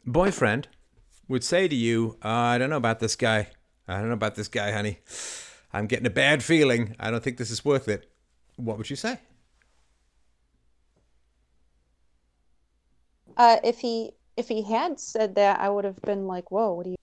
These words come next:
Speaker 2: what do you mean? Like, he's great." I, I mean, I thought he was great at the time.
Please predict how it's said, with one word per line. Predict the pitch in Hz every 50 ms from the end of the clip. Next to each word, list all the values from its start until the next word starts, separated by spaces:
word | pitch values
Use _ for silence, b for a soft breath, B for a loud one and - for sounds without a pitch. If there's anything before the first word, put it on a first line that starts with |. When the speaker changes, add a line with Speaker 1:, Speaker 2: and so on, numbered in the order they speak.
| _ _ _ _ _ _ _ _
Speaker 2:
what | - 202 196
do | 202
you | 196 190
mean? | 185 190 220 220 202 180
Like, | 175 170 170
he's | 196 208 180 170
great." | - 190 202 247 233 - - -
I, | 185 196 190 -
I | - - 180 180
mean, | 175 170
I | 185 202 226
thought | 226 214 185 151 143
he | 151 156
was | 151 143
great | 147 - 156 160 147 147
at | 147 -
the | -
time. | - - -